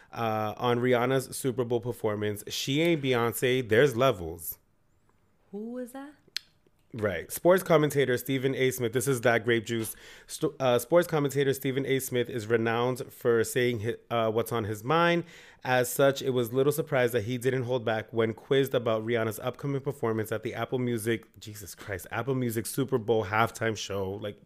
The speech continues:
Speaker 1: Super Bowl halftime show would've just did it. <laughs> Um, during his appearance on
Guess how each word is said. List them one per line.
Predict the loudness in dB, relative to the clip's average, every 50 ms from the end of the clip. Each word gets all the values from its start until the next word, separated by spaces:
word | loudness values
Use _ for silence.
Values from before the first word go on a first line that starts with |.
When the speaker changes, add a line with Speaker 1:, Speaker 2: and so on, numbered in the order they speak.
| -20 -20
Speaker 1:
Super | -18 -16 -12 -10 -8 -6
Bowl | -6 -6
halftime | -6 -6 -6 -8 -10 -8
show | -8 -10 -8
would've | -8 -8 -8 -8 -8
just | -10 -14 -14 -12
did | -12 -12 -12 -12
it. | -14 -16 -18 -20 -18 -16 -16 -16
<laughs> | -16 -16 -18 -12 2 8
Um, | 10 10 12 12 12 12 12 12 10 8 4 0 -6 -12 -20 -20 -20 -14 2
during | 6 6 12 12 12 12 12
his | 12 12 12 12 12
appearance | 10 6 6 8 8 10 10 10 10 8 8
on | 6 6 8 8 8 6 4 2